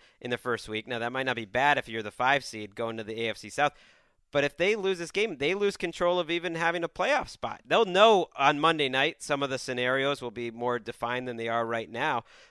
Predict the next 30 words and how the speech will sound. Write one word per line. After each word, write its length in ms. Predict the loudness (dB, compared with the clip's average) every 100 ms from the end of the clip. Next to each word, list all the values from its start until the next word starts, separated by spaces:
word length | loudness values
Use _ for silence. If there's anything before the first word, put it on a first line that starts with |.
| -8
but 100 | -2
they 100 | 0
could 160 | -2
fall 300 | -2 2 2
right 240 | 2 0 2
out 160 | 2
of 60 | 0
the 80 | -4
playoffs, 460 | 0 0 0 -6
which 180 | -10 -10
is 120 | -12
crazy 720 | -14 -10 -2 -2 -2 -4 -6 -8 -14 _ _
for 220 | 0 0
a 40 |
team 460 | 0 -4 -2 -4 -8 _ _
that 240 | -4 -4 -6
we 140 | -6 -8
s-, 160 | -8 -10
were 100 | -4
talking 380 | 0 0 -2
about 240 | -2 -2 -2
as 140 | -4
the 80 | -8
potential 440 | -10 -6 -4 -4
number 280 | -6 -6 -4
one 180 | -6 -8
seed 320 | -8 -8 -8
two 140 | -10 -12
weeks 240 | -12 -18
ago. 260 | -20 -20